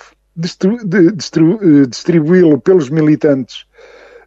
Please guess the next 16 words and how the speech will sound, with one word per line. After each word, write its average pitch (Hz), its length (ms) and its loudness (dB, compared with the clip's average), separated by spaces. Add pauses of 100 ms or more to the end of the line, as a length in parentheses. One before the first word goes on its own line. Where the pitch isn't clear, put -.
(100)
eh, 131 680 2
co-, - 220 -2
do 147 140 -4
Partido 160 340 -2
Comunista, 151 540 -4
mas 156 260 -2
de - 60 -6
uma 156 180 0
forma 139 440 -2
secreta, 147 760 -4
isto 139 320 -6
é, 117 180 0 (500)
de, 135 400 2
de 113 120 -8
maneira 143 460 2
que, - 160 -16